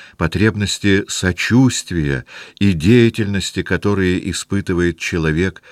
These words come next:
во время страдания. Они удовлетворяли той вечной человеческой, заметной в ребенке, в самой первобытной форме, потребности потереть то место, которое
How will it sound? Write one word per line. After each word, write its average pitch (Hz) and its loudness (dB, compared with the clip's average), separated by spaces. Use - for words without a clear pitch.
во 78 -2
время 78 -2
страдания. 65 -8
Они 190 0
удовлетворяли 95 0
той 101 -2
вечной 87 -2
человеческой, 92 -2
заметной 82 0
в 76 -4
ребенке, 82 -2
в - -14
самой 78 0
первобытной 76 -2
форме, 65 -6
потребности 95 0
потереть 98 0
то 80 -2
место, 131 0
которое 92 -4